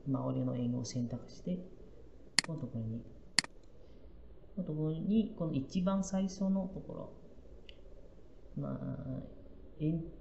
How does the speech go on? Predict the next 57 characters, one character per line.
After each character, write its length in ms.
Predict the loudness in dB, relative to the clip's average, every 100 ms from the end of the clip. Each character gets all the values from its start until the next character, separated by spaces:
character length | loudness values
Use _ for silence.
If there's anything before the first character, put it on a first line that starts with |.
| -10 0
エ 120 | 2
ン 100 | 2
テ 120 | -2
ィ 40 | -6
テ 160 | -2
ィ 20 | 2 2 2
イ 120 | 2
ン 100 | 0 0
フ 100 | -2
ォ 20 |
の 80 | 0
と 240 | 2 2
こ 80 | 2
ろ 40 |
に、 380 | 4 4 4 0 -6
こ 80 | -6
こ 260 | -2 0
の 460 | 2 2 2 0 -4 -8 0
二 140 | 2 6
十 180 | 6 6
四、 380 | 4 2 0 -6 -10 -12 -12 -12 -12 -6 -4
ま 80 |
あ、 20 | 2
基 120 | 4
本 200 | 4 4
多 60 | 2
分 160 | 6 8
二 80 |
十 260 | 8 6 4
四 260 | 4 4 4
が 120 | 2
書 140 | -2
い 20 | -2
て 140 | 0
る 100 | -2
と 80 | 0
思 140 | 0
い 20 |
ま 160 | 0 -2
す。 40 | -6 -10 -8 -10 -8 -10 -10 -12 -6
で、 100 | 0
二 200 | 4 4
十 140 | 4 4 4
四 440 | 4 4 4 4 2 -4 -10 -10 -10 -12 -12 -12 -10 -12 -12 -6 -2
を 120 | -2 -4 -12 -12 -8 -6 -6 -4
消 120 | -4
し 140 | -4 0
て、 80 | 4
例 600 | 4 2 -8 -8 -6 -4
え 0 |
ば 200 | -2 -4 0
六 260 | 0 2
十 20 | 0 0 -4 -2
書 60 |
い 60 | -2
た 160 | -2
ら、 180 | -2 -2